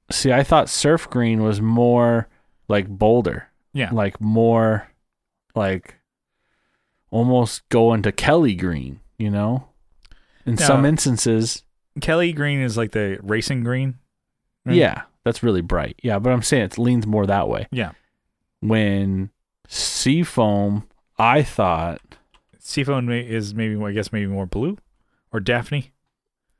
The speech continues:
Speaker 1: Yeah, but Seafoam, yeah, is, is closer to, yeah, is closer to blue. But it's like a, I wouldn't almost say that that is, in my head,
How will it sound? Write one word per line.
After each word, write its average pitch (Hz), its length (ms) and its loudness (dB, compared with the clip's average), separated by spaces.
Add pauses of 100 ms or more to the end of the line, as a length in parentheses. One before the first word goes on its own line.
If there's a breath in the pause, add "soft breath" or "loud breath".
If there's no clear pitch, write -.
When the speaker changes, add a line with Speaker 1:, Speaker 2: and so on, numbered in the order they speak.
(120)
Speaker 1:
Yeah, 151 440 2
but 117 400 0 (180)
Seafoam, 127 880 2 (760)
yeah, 139 200 4
is, 113 220 0
is 117 240 0
closer 135 480 0
to, 101 200 0 (180)
yeah, 110 220 2
is - 160 -6
closer 117 300 -2
to 104 80 -2
blue. 92 480 -4
But 113 120 -2
it's 110 120 -2
like 123 180 2
a, 98 360 0 (1000)
I 117 120 2
wouldn't 139 240 6
almost 120 360 0
say 117 180 2
that 104 200 -4
that 120 280 0
is, 107 680 -4 (160)
in 120 100 -2
my 151 200 2
head, 110 440 0